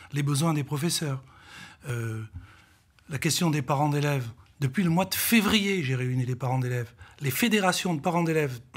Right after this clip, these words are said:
dans cette région, Madame Coste, savent que nous allons aller vers la gratuité depuis le mois de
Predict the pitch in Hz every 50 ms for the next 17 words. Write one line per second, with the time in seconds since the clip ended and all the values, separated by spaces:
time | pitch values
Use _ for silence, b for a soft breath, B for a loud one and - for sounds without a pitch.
0 | 101 98 - 156 151 208 233 226 - 214 190 - - 160 151 123 143 180 220 214
1 | 175 131 127 120 117 117 - 127 123 - - - - B B B B B - -
2 | - - 214 196 175 143 123 110 - B B B B B B B B - 160 151
3 | 156 156 147 175 170 165 160 156 147 135 127 - b b b b b b b b
4 | b - - 156 156 156 151 147 143 120 139 143 135 139 139 131 147 170 - -
5 | 165 - - 226 175 165 160 - 180 170 175 170 175 196 196 170 196 202 196